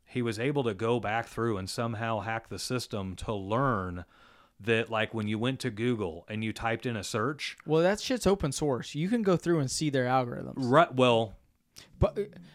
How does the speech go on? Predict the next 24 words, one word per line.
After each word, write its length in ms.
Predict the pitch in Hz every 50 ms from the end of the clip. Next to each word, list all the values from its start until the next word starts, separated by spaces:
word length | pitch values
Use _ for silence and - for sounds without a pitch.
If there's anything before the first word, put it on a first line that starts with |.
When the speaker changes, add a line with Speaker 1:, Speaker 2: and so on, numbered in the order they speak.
| - - - - - - -
Speaker 2:
so 180 | - - 175 175
you 140 | 180 233
can 80 | 240 -
Speaker 1:
Yeah. 80 | - -
Speaker 2:
go 160 | 240 233 226
in 120 | 220 208 190
and 80 | 170
see 200 | - - 202 185
the 100 | 156 160
majority 480 | 151 143 135 127 180 190 180 165 151 147
of 160 | 135 131 131
'em, 140 | 135 127 127
but 100 | 135 -
then 160 | - 151 147
you've 220 | 143 156 147 143
gotta 200 | 156 151 147 143 139
get 180 | 131 139 135
in. 140 | 131 131 120 131
Yes, 340 | 139 135 123 117 117 -
I, 340 | - 135 135 135 135 151 135 135
I 20 |
get 320 | 135 131 - 131 139 135
what 60 | 131 127
Speaker 1:
But 60 | 156